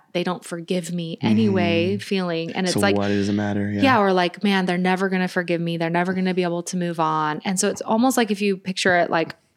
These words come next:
Speaker 1: it's spinning around
Speaker 2: It's a
Speaker 1: and
Speaker 2: hamster
Speaker 1: around
Speaker 2: wheel.
Speaker 1: like a
Speaker 2: Yeah.
Speaker 1: wheel of, you know, "I don't forgive you." And then they're feeling like, "I'm not forgiven. So how are we supposed to move on from this?"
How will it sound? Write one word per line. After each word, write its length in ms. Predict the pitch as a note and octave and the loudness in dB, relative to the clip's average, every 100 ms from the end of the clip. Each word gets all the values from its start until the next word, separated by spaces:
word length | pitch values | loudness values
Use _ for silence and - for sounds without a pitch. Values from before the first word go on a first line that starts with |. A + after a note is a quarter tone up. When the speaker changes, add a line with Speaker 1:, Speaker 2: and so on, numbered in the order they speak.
| _ - | _ -6
Speaker 1:
it's 240 | F#3 F3+ | -6 -4
spinning 580 | - - - F#3+ F3 E3+ | -4 -4 -2 -2 0 -2
around 280 | E3+ E2+ D3+ | -4 -4 -2
Speaker 2:
It's 60 | D#3 | 0
a 20 | |
Speaker 1:
and 60 | - | 0
Speaker 2:
hamster 220 | - D#3 | 0 2
Speaker 1:
around 60 | - | 2
Speaker 2:
wheel. 120 | G3 | 2
Speaker 1:
like 100 | G2+ | 0
a 180 | E3+ E3 | -2 0
Speaker 2:
Yeah. 60 | G#3 | 2
Speaker 1:
wheel 340 | G#3+ C#4+ F4 - - - - - - | 4 2 0 -8 -16 -16 -18 -8 0
of, 440 | G#3 G3 F3 E3+ - | 2 2 0 -6 -10
you 180 | F#3+ F#3 | -4 -2
know, 420 | D#3 C#3+ D3+ - _ _ _ _ _ _ | 0 0 -2 -6 _ _ _ _ _ _
"I 160 | F#3 F#3+ | 0 2
don't 240 | G#3 G#3 | 2 0
forgive 420 | - G#3+ G3 F#3 | -2 0 2 0
you." 800 | F#3 F3+ F3 F3 E3+ E3 E3 E3 - - _ - | 0 0 2 2 2 2 0 0 -4 -8 _ -10
And 100 | F#3+ | -6
then 140 | E3+ D#3+ | -4 -2
they're 140 | E3+ | -4
feeling 180 | F3 D#3+ | -4 -8
like, 160 | D3+ | -6
"I'm 160 | D3+ E3+ | -4 -2
not 180 | F3+ - | -2 -2
forgiven. 720 | F3 E3 E3+ D#3+ D#3 D#3 D3+ | -6 -2 -2 -2 -6 -6 -6
So 260 | D#3+ D#3+ D3+ | -4 -2 -2
how 200 | - - | -2 2
are 80 | D#3+ | 2
we 120 | E3 | 2
supposed 200 | E3 F3 | 0 -2
to 80 | E3 | -4
move 240 | D#3 D3+ C#3+ | -6 -6 -6
on 320 | C#3 C#3+ F#3 | -6 -4 -2
from 240 | - C4+ | 2 2
this?" 380 | D4+ E4 D#4+ - | 4 4 2 -2